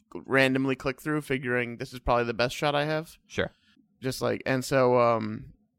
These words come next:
Speaker 1: the one that I actually tried on, I have, like, seven of the eight,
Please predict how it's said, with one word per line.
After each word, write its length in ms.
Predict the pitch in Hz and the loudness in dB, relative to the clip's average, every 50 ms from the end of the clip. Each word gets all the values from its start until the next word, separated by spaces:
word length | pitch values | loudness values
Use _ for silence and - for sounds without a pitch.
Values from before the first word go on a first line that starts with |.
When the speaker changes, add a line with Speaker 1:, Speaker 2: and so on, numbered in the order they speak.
| _ _ _ - | _ _ _ -6
Speaker 1:
the 120 | 123 131 | 0 2
one 100 | 143 160 | 2 4
that 100 | 170 165 | 6 6
I 60 | 151 147 | 6 6
actually 220 | 143 - - 135 | 6 4 0 -4
tried 340 | 117 - - 123 120 123 123 | -2 2 4 6 6 6 6
on, 200 | 123 123 120 120 | 4 2 2 0
I 80 | 117 120 | 0 -2
have, 260 | 127 127 120 120 117 | 0 0 -2 0 -2
like, 160 | 117 117 - | -4 -4 -4
seven 300 | - - 123 113 117 123 | -2 0 0 0 0 -2
of 100 | 120 120 | -4 -4
the 140 | 110 120 120 | -2 -2 0
eight, 220 | 113 113 104 - | 0 0 -2 -4